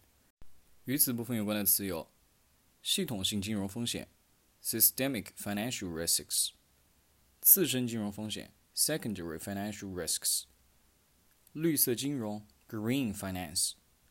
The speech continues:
数字货币，digital currency。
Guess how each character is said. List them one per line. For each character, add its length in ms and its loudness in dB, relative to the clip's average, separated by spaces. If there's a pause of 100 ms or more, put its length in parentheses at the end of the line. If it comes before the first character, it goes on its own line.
(720)
数 240 0
字 120 2
货 180 2
币， 280 -2 (380)
digital 540 0
currency。 640 -2